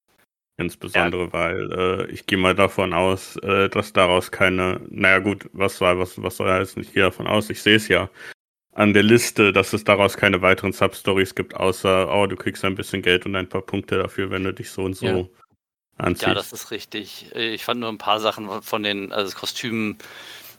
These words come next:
Speaker 2: witzig, äh, es ist mir jetzt so aufgefallen, weil ihr jetzt Goro Majima gesagt habt, weil, ähm, in einer Story muss man sich ja als Goro Majima verkleiden, äh, und <laughs> irgendwie war das halt witzig, fand ich.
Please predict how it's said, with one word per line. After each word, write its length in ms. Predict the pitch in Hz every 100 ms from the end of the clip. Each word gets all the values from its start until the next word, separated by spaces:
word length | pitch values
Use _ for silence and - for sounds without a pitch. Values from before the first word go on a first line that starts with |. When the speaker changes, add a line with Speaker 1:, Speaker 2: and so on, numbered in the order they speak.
| -
Speaker 2:
witzig, 340 | - 120 -
äh, 300 | 107 107 101
es 180 | 98 -
ist 140 | 107 113
mir 60 |
jetzt 80 | 101
so 80 | 98
aufgefallen, 280 | 98 107 101
weil 80 | 98
ihr 40 |
jetzt 160 | 95 -
Goro 220 | 107 98
Majima 440 | 98 98 117 107 101
gesagt 360 | 104 101 -
habt, 200 | 101 -
weil, 280 | 92 92 95 - - - - -
ähm, 140 | - - _ - 120 107
in 80 | 104
einer 240 | 107 104
Story 200 | 101 107
muss 140 | 104 104
man 80 | 107
sich 120 | 95
ja 80 | 101
als 160 | -
Goro 200 | 120 101
Majima 440 | 104 107 107 107 104
verkleiden, 720 | 107 - 104 101 104 101 -
äh, 300 | - 92 95 - _ 69 _ _
und 220 | - 110 90 _ -
<laughs> 680 | 98 - - 185 - 202
irgendwie 380 | 208 156 - 113
war 140 | 107 98
das 220 | 98 -
halt 200 | 98 -
witzig, 320 | 101 - -
fand 180 | - -
ich. 140 | -